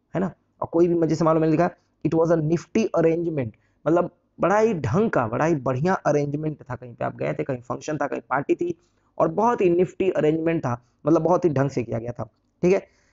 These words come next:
अब देखो ये क्वेश्चन जो है ना, ये आपके सीएचएसएल दो हज़ार सत्रह में आया हुआ क्वेश्चन है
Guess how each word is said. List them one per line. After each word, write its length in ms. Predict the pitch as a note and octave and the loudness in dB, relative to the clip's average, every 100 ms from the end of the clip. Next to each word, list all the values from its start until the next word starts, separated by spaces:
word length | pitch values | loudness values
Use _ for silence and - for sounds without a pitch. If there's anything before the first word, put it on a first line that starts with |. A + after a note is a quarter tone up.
| _ - | _ -2
अब 80 | G3 | 0
देखो 200 | A#3 A#3 | 2 2
ये 200 | G#3+ A3 | 2 2
क्वेश्चन 320 | G#3 G3 G#3 | 2 0 0
जो 60 | |
है 60 | G3+ | 0
ना, 120 | A3+ - _ _ - | -2 -4 _ _ 2
ये 100 | E3+ | 4
आपके 420 | E3+ - F#3+ G#3 _ _ | 2 2 2 2 _ _
सीएचएसएल 640 | - - G3+ G3+ F#3 - G3 | -14 -2 2 2 2 2 2
दो 160 | E3 E3+ | 4 2
हज़ार 220 | E3 F3 | 2 0
सत्रह 340 | - C#3+ D#3+ | 0 -2 0
में 60 | D#3 | 2
आया 100 | D3 | 4
हुआ 140 | D3+ | 2
क्वेश्चन 280 | D3+ - | 0 -2
है 80 | D#3+ | -4